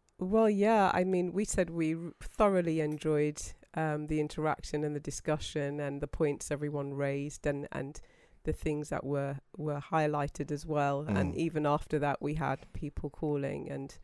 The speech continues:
Speaker 1: and asking different questions. And even throughout the week, we've had people asking questions about different aspects of, um, what was revealed, um, in the documentary. I think
Speaker 2: Mm.
Speaker 1: it's, it was a really good,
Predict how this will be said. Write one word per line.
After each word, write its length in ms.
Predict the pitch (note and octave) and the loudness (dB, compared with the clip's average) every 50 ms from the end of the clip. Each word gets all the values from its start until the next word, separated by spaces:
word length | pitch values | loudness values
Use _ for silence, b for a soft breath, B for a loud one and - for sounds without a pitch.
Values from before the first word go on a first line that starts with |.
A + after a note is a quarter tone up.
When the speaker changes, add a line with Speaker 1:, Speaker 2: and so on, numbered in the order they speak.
| b b b b b b b b b | b b b b b b b b b
Speaker 1:
and 140 | - D3+ D#3 | -4 -2 0
asking 380 | D3 D3 - - - D3+ D3 C#3+ | 0 0 -2 -4 -4 -4 -2 -2
different 260 | D3+ - - - - | -2 -4 -4 -10 -10
questions. 560 | - - - C#3+ C#3+ - - - C#3+ C#3+ C#3 | -6 -2 -2 -2 -2 -2 -4 -4 -4 -2 -2
And 100 | D3 D3+ | -2 -2
even 220 | D#3 D3+ D3+ D3 C#3+ | -2 -2 -2 -4 -4
throughout 300 | - - - C#3 C3 - | -2 0 0 0 0 2
the 80 | C#3+ | -2
week, 280 | D3 C#3+ D3+ C#3+ C#3 - - - | -2 0 0 -2 -2 -4 -4 -4
we've 120 | D3 C#3 | -4 -4
had 260 | C#3+ C#3+ C3+ C3+ - - | -2 -2 -2 -2 -2 -4
people 500 | - D3 C#3 - - D3 D3 C#3 C3+ b b b b b b b b b b | -4 -4 -4 -2 -2 -2 -2 -2 -4 b b b b b b b b b b
asking 420 | - C3+ C#3+ - - - - D3 C#3 | 0 0 0 0 -2 -6 -6 -6 -6
questions 460 | - - D#3+ D3 - - - C#3 C#3 | -2 0 0 0 -2 -2 -8 -8 -6
about 220 | D#3 - C#3 - - _ _ _ _ - - | -4 -4 -4 -4 -4 _ _ _ _ -12 -4
different 320 | - D#3+ - - - - - | -4 -4 -4 -4 -6 -2 0
aspects 680 | C#3 C#3 - - - - - D3+ - - - - - - - | 0 0 0 -2 -4 -2 -4 -4 -4 -4 -8 -10 -12 -8 -4
of, 500 | - - C#3 C3+ C3+ C3+ - - - - b b b b b b b - - | 0 0 2 2 0 -2 -6 -14 -16 -18 b b b b b b b -10 -6
um, 300 | - C#3+ C#3 C#3 C#3 C#3 | -4 -4 -2 -4 -4 0
what 160 | D3 D#3 - | 2 2 2
was 320 | - C#3 C#3+ C#3+ C3 - - | 2 0 -2 -2 -4 -4 -4
revealed, 600 | D3 D3 C#3 D3 D3 C#3+ C3+ C#3 C#3+ C#3+ - - - - - | -4 -4 -2 -2 -2 0 0 -2 -4 -6 -10 -14 -12 -8 -6
um, 280 | D3+ D3 C#3+ C#3+ D3+ - - | -4 -4 -4 -6 -8 -6 -2
in 200 | - D#3 D3+ D3 | -2 -2 -2 -2
the 60 | C#3+ | -4
documentary. 800 | D3 C#3+ C#3+ C#3+ - - C#3+ D3 D3 - - - - - D3+ D3+ | -2 -4 -4 -4 -4 -6 -4 -2 -2 -4 -6 -8 -6 -4 -4 -2
I 60 | D#3+ | 0
think 220 | - - - - | 2 2 2 2
Speaker 2:
Mm. 80 | - - | 0 -2
Speaker 1:
it's, 140 | - - - - - - - | -4 -6 -12 -14 -18 -16 -10
it 140 | - - - | -4 0 0
was 140 | G#3+ F#3+ F3+ | 2 2 2
a 60 | F#3+ | 0
really 340 | F#3 F#3 G3+ G3+ F#3+ E3 D#3 | 2 6 6 6 6 6 2
good, 360 | E3 - E3+ D#3 D3+ D3+ D#3+ | 2 2 4 4 4 2 0